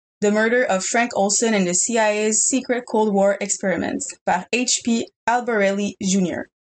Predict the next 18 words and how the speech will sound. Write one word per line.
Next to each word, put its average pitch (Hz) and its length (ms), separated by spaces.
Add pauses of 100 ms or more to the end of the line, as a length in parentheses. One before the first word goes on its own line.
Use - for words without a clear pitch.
(180)
Ce - 180
livre, 240 180
publié 220 300
en 220 80
deux 202 100
mille 220 180
dix, 214 220
se - 120
concentre 202 460
sur 294 140
la 220 140
mort 214 160
de 190 100
Frank 240 300
Olson, 185 480
le 185 200
scientifique 214 800
montréalais 196 680